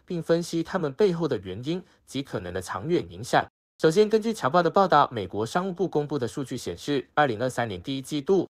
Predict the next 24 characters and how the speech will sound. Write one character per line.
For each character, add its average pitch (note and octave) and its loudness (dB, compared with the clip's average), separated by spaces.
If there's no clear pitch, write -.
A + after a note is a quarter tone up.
美 E3 6
国 D#3+ 4
国 C#3 2
内 F#3 0
生 F#3 0
产 C#3 0
总 B2 -2
值 A#2 -4
G F#3 -6
D F#3+ -4
P F#3 -6
的 C3+ 0
增 D#3 -2
长 B2+ 4
率 D3+ 0
仅 G2 -10
为 G#2 -2
百 A2 2
分 C3+ -6
之 D3 -4
一 F3+ -6
点 A2 -6
六， F3 4
远 G2+ -6